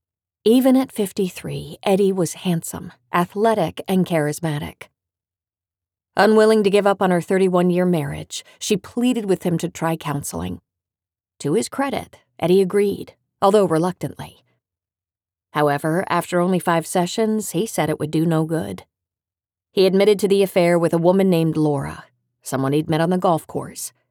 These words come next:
He no longer wanted to make his marriage work. He wanted out to start a new life with this other woman. Still, Julia was unwilling to give up. She was determined, dedicated to her husband and her marriage.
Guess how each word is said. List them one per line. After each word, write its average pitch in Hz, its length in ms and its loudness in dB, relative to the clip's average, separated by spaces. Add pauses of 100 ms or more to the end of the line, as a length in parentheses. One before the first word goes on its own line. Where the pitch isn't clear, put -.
(480)
He 180 140 2
no 190 160 6
longer 220 360 4
wanted 202 280 2
to 202 60 4
make 180 180 2
his 170 160 -2
marriage 156 340 -2
work. 170 400 -14 (460)
He 165 120 0
wanted 175 440 2
out 175 480 -4
to 190 100 -2
start 170 240 0
a 170 60 0
new 165 280 2
life 156 360 0
with 156 120 -6
this - 200 -6
other 151 160 -2
woman. 156 440 -8 (1120)
Still, 190 600 2
Julia 185 560 0
was 175 240 2
unwilling 196 540 0
to 151 80 -8
give 160 180 -6
up. - 240 -12 (580)
She 202 220 2
was 190 300 0
determined, - 680 -8 (540)
dedicated 226 600 4
to 202 100 0
her 196 120 0
husband 165 540 -2
and 156 140 -4
her 160 100 -2
marriage. 160 600 -4